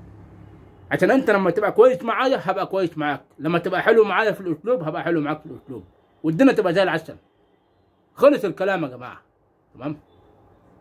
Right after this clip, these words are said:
فبلاش الله يكرمكم، بلاش الله يكرمكم تيجي ترموا على عزوز الكلام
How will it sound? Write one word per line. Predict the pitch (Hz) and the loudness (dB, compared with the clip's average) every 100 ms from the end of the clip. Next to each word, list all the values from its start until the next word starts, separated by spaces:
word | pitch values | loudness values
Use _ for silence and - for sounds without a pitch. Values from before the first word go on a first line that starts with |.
| _ _ _ _ _ _ _ _ _ _ | _ _ _ _ _ _ _ _ _ _
فبلاش | 160 170 190 233 165 | 2 4 4 4 0
الله | 175 | 0
يكرمكم، | 208 - 185 220 - 220 208 _ _ _ _ _ _ _ _ _ _ _ _ - | 0 2 2 2 2 -2 -2 _ _ _ _ _ _ _ _ _ _ _ _ -2
بلاش | 139 214 185 | 2 4 4
الله | 190 | 2
يكرمكم | 202 196 214 - 214 | 2 2 -2 4 2
تيجي | - 202 - | 2 -2 0
ترموا | 208 196 | 0 2
على | 151 165 | 2 2
عزوز | 156 143 180 | 0 -4 -8
الكلام | 160 175 196 214 | -2 2 2 2